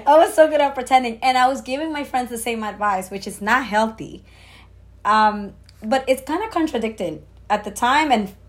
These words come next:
till this day. I am s-, all for caring and letting your feelings, feelings be known and be heard. But I was just so tired of getting hurt and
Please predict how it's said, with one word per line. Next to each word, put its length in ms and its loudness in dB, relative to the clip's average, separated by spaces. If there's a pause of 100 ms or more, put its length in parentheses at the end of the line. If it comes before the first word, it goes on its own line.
(460)
till 180 0
this 160 -4
day. 340 -2
I 180 2
am 180 -4
s-, 280 -10
all 380 4
for 460 0
caring 800 -4 (480)
and 200 -4
letting 280 2
your 120 -4
feelings, 640 -4 (200)
feelings 380 -6
be 160 -8
known 600 -6
and 160 -10
be 140 -10
heard. 500 -10 (720)
But 400 2 (420)
I 280 4
was 200 -4
just 540 -6
so 420 0
tired 560 -4
of 300 -10
getting 380 -4
hurt 500 -6
and 280 -8